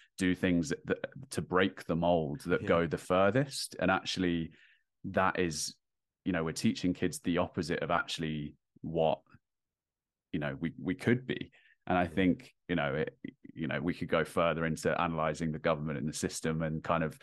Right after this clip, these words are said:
Speaker 2: <laughs>
Speaker 1: you know, we're using the school system just to ch-, churn out very good, well-behaved little workers rather than people who are gonna be happy and fulfilled and, you know, doing what lights them up.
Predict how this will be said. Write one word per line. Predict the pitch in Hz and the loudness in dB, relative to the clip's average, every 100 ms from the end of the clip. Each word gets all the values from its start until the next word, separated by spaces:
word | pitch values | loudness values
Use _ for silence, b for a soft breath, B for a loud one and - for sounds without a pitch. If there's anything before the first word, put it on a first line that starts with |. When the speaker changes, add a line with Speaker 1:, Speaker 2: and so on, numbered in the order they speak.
| - | -10
Speaker 2:
<laughs> | - - | -10 -6
Speaker 1:
you | 92 | -2
know, | 78 78 | 0 0
we're | 78 85 80 76 - - | 2 2 2 0 -4 -6
using | 90 95 82 | 0 0 2
the | 82 | 0
school | - 87 80 | -2 -4 -2
system | 85 - 85 | -4 -2 -4
just | 78 - | -4 -8
to | |
ch-, | 82 - - - | -8 -10 -8 -2
churn | 90 85 | 0 2
out | 82 80 | 2 0
very | - 82 82 | 2 2 2
good, | - 85 73 | 0 0 2
well-behaved | 85 82 80 82 80 78 | 4 4 2 0 0 -2
little | 80 80 | 0 0
workers | 82 92 90 78 53 - - B B B | 4 4 2 -2 -6 -8 -10 B B B
rather | 92 85 80 78 | 2 4 4 0
than | 82 78 76 | -2 -2 -2
people | - 82 80 | -2 -2 -2
who | 73 80 | 0 0
are | |
gonna | 78 78 | 0 -2
be | 80 | -2
happy | 78 78 - | -2 -2 -2
and | 78 73 | -2 -2
fulfilled | 78 - 82 78 76 76 | -4 0 2 2 -2 -2
and, | 76 73 69 b b - | -2 -2 -6 b b -6
you | |
know, | 78 69 69 67 _ _ - | -2 -2 -4 -8 _ _ 0
doing | 90 82 80 | 2 2 0
what | 78 - | 0 0
lights | 82 82 78 - - | 2 0 0 -4 -2
them | 80 76 | -2 0
up. | 87 - | 0 0